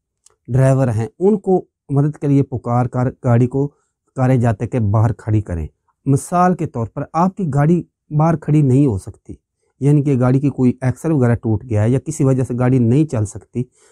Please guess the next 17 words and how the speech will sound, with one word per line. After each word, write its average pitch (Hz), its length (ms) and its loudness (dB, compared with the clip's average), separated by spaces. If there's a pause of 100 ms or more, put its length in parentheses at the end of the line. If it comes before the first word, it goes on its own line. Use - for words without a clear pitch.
(140)
تو 151 160 -6
آپ 156 240 2
کو 156 100 -4
کیا 151 180 -4
کرنا 101 360 -2
چاہیے؟ 101 320 -10 (360)
جو 165 180 2
ٹرائنگل 143 520 2
ہوتا 113 260 -2
ہے، 120 80 0
یعنی 123 180 2
ٹرائی 120 360 0
اینگل 113 360 2
جو 110 80 2
ہوتا 101 300 -2
ہے، 127 80 -4 (320)
وہ 170 140 2